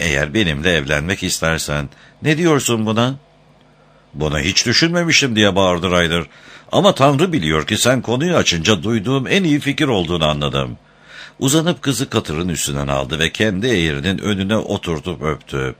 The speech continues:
Safran bir eliyle şapkasını tutarken öbürüyle de boynuna sarılmıştı.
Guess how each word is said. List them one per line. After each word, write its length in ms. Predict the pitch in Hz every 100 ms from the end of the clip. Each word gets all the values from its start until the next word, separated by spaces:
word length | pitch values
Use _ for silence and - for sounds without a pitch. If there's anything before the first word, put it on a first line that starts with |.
| _ _ - - - -
Safran 540 | - 147 175 160 160 135
bir 120 | 156
eliyle 360 | 98 69 71 85
şapkasını 560 | 90 85 80 80 98
tutarken 520 | 90 73 71 71 90
öbürüyle 600 | 82 104 110 123 160 120
de 160 | 117 92
boynuna 420 | 98 104 87 101
sarılmıştı. 880 | 95 76 73 71 73 - 65 64